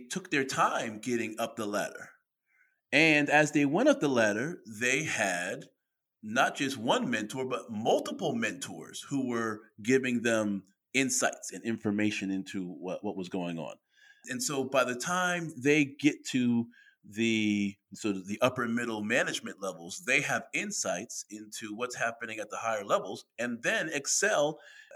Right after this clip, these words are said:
by being put into those positions. The other counterintuitive thing that, that we saw was that those minority executives that made it to the top,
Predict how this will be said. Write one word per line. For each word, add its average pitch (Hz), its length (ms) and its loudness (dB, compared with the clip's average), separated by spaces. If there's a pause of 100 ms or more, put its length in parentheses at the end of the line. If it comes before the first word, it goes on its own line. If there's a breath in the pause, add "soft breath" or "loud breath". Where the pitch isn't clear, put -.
(100)
by 123 220 4
being 123 500 0
put 147 220 -8
into 123 160 -4
those 113 160 0
positions. 131 500 -2 (160)
The 135 120 -2
other 139 460 0
counterintuitive 135 720 -2
thing 127 180 0
that, 117 200 -2
that 110 140 -2
we 110 120 -4
saw 110 360 0 (340 loud breath)
was 113 200 -4
that 107 280 2 (340 soft breath)
those 139 500 0
minority 127 460 4
executives 131 360 -2
that 101 140 0
made 147 200 -4
it 156 80 -4
to 139 80 -6
the 131 80 -4
top, - 280 0